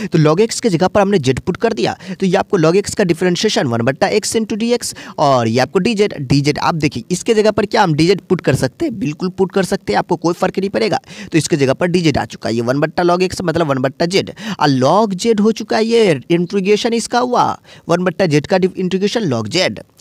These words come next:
और देखिए जेड की जगह पर आपको क्या पुट करना है, जो अभी हमने माना था क्या, log x बराबर जेड, मतलब इसके जगह पर जेड। तो finally आपके पास ये आंसर आ चुका है। क्वेश्चन नंबर ट्वेंटी की ओर चल लेते हैं।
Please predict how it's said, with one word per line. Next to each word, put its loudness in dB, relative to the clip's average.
और 4
देखिए 0
जेड 0
की 0
जगह 2
पर 0
आपको -2
क्या 0
पुट -2
करना -2
है, -2
जो 2
अभी 2
हमने 0
माना -2
था -2
क्या, -4
log 2
x 0
बराबर 2
जेड, 0
मतलब -6
इसके -4
जगह 0
पर -6
जेड। 0
तो 2
finally 2
आपके 0
पास 0
ये 0
आंसर -2
आ 2
चुका -2
है। 0
क्वेश्चन -2
नंबर -2
ट्वेंटी -6
की -8
ओर 0
चल -6
लेते -8
हैं। -8